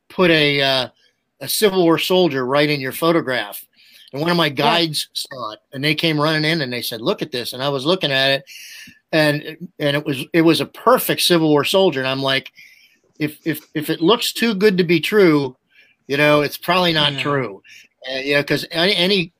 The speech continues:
Speaker 1: ghost, uh,
Speaker 2: Right.
Speaker 1: photographs that I have seen have been, you know, a little hazy, a little out of, out of focus and that type
Speaker 3: Yeah.
Speaker 1: of thing, so.
Speaker 3: It's just
Speaker 2: Right.
Speaker 3: half, but half of one or part of one. Yeah.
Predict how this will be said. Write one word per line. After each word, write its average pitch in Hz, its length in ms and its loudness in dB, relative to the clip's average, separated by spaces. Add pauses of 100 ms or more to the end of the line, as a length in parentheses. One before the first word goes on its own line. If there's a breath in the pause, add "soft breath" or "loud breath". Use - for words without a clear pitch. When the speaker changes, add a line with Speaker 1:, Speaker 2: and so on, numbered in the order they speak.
(540)
Speaker 1:
ghost, 165 500 0
uh, 147 480 2
Speaker 2:
Right. - 180 -12 (120)
Speaker 1:
photographs 156 640 2
that 131 100 -8
I 143 120 -2
have 135 160 -4
seen 131 220 -8
have 120 120 -12
been, 127 240 -8 (640 soft breath)
you 294 80 2
know, 214 100 4
a - 20 6
little 175 380 4 (100)
hazy, 151 540 2
a 147 80 4
little 139 360 -2
out 135 260 -2
of, 123 240 -12
out 139 180 -6
of 127 100 -10
focus 139 460 -6
and 127 100 -14
that 131 140 -10
type - 140 -8
Speaker 3:
Yeah. 127 240 -12
Speaker 1:
of 131 80 -14
thing, - 100 -20
so. - 320 -20 (800)
Speaker 3:
It's 165 140 -8
just 175 120 -4
Speaker 2:
Right. 170 240 -2
Speaker 3:
half, 151 100 -6 (180)
but 160 160 -12
half 165 240 -8
of 139 80 -6
one 139 240 -4
or 131 200 -8
part 143 300 -4
of 110 80 -14
one. 120 300 -14 (960)
Yeah. 120 300 -18